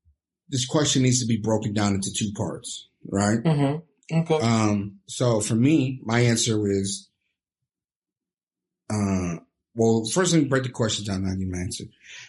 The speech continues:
Speaker 1: If I was involved with somebody or getting involved with somebody who
Speaker 2: Mm-hmm.
Speaker 1: already, um, was an established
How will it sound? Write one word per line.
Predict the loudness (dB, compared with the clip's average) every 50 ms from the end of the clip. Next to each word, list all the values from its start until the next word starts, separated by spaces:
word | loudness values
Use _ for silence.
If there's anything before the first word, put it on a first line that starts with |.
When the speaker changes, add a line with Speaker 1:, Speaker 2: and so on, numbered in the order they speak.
| _
Speaker 1:
If | -2 -2 0 2 2
I | 2
was | 2 2 0 0 0 0
involved | 2 2 2 2 2 2 2 4 4 2 2 0
with | -4 -4
somebody | -2 -2 -2 -2 -2 -4 -4 -4 -4 -4
or | -6
getting | -8 -4 0 2 4 4 4 4
involved | 4 4 2 0 -2 -2 0 2 2 2 0 0 -4
with | -6 -6
somebody | -4 -4 -4 -4 -4 -4 -6 -6 -8 -10 -10 _ _ _ _ _ _ _ _
who | -2 0 2
Speaker 2:
Mm-hmm. | 2 2 2
Speaker 1:
already, | 2 2 4 2 4 4 4 4 4 2 2 2 0 -2 -4 -8 -14 _ _ _ _ _ _ _ _ _ _ _ _ _ _ -2
um, | 0 2 2 2 2 0 -2 -4 -8 -10 -14 _ _ _ _ _ _ _ _ _ _ _
was | -6 -2 0 2 2 4 2 2 2 0 -2 -4 -6 -10 -14 _ _ _ _ _ _ _ _ _ _
an | 0 2 2
established | 2 0 0 -2 -2 0 0 2 2 2 0 0 0 0 0 0 -2 -4 -6 -10 -16 -20